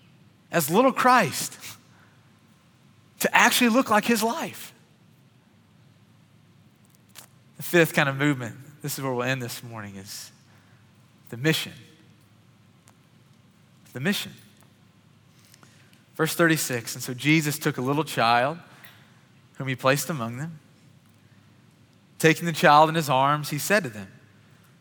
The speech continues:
'Whoever welcomes one of these little children in my name welcomes me. And whoever welcomes me does not welcome me, but the one who sent me.'"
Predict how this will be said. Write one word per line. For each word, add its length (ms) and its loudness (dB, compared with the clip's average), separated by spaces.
'Whoever 340 2
welcomes 480 2
one 120 -6
of 40 -6
these 180 -6
little 240 2
children 420 -2
in 80 -6
my 220 2
name 380 -8
welcomes 420 -6
me. 220 -14
And 80 -12
whoever 340 4
welcomes 440 2
me 160 -4
does 120 -6
not 200 -4
welcome 340 -2
me, 140 -12
but 160 -14
the 80 -14
one 160 -12
who 60 -12
sent 300 -16
me.'" 180 -20